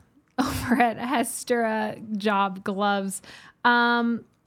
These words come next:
their stuff is awesome. Actually, there's a pair. What are you laughing at? Yeah, yeah.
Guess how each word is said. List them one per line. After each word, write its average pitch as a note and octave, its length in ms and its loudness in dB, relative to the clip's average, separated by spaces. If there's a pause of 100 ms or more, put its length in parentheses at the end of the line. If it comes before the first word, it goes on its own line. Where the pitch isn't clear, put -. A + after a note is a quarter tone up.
(120)
their B3 120 -6
stuff - 260 -4
is A3+ 100 -4
awesome. G3 640 -6
Actually, B3 280 -2
there's B3 320 -4
a A3+ 80 -8
pair. A3 560 -6
What A3+ 160 -6
are F4+ 60 -2
you A4 120 0
laughing D4+ 360 -2
at? G3+ 80 -6
Yeah, G3+ 180 -6
yeah. G#3 240 -10